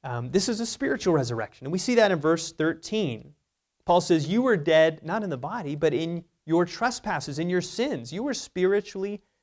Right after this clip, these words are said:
dead. Right? Each one of us, before Christ, lives in a state of spiritual deadness. And just as Jesus was raised from the dead,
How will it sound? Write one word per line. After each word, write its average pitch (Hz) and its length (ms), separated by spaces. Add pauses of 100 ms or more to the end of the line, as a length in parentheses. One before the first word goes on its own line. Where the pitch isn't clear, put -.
(500)
dead. 208 440 (3250)
Right? 180 160
Each 202 200
one 185 180
of 151 160
us, - 220
before 175 400
Christ, 165 580 (460)
lives 180 260
in 220 120
a 214 60
state 165 280
of 185 80
spiritual 143 720 (300)
deadness. 180 560
And 156 160
just 247 240
as 180 160
Jesus 277 500
was 180 180
raised 233 340
from 202 160
the 180 80
dead, 185 520